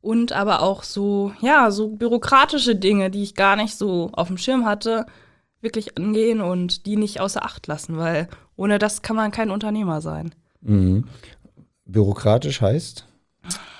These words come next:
Speaker 1: Ja, ob's jetzt, ähm, irgendwelche Dinge mit dem Steuerberater sind, mit dem Amt,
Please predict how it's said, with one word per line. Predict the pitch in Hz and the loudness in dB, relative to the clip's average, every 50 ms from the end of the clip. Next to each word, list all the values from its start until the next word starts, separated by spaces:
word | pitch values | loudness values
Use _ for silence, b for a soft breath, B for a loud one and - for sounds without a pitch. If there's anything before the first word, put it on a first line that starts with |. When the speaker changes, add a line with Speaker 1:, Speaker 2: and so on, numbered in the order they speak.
| B B _ _ _ - | B B _ _ _ -10
Speaker 1:
Ja, | 196 196 208 240 - - | -6 0 0 0 2 2
ob's | 214 214 - - | 0 -2 -2 0
jetzt, | 240 233 220 226 - - - | 0 0 0 -2 -8 -8 -4
ähm, | 214 220 220 214 226 220 | -4 -2 -2 -2 -2 -4
irgendwelche | - - 208 226 220 226 220 220 226 220 - 233 226 220 220 214 | -4 -4 -4 -4 -4 -2 -2 -4 -4 -2 -2 -2 0 0 -2 -2
Dinge | - - - - - 220 226 233 226 220 226 226 | -4 -8 -14 -12 -6 -2 -2 0 2 2 2 2
mit | 226 220 220 - | 0 -2 -2 -4
dem | 220 214 | -4 -4
Steuerberater | 208 - - 220 220 214 208 180 185 202 196 196 202 - 208 202 | -4 -4 0 2 2 2 2 0 -2 -2 -4 -4 -4 -4 -4 -6
sind, | 196 208 196 196 202 202 | -4 -4 -4 -4 -4 -4
mit | 226 220 - | -6 -6 -6
dem | 208 208 202 - | -6 -8 -8 -8
Amt, | - 160 175 185 185 185 185 190 185 | -6 -4 -2 -2 0 -2 -2 -4 -6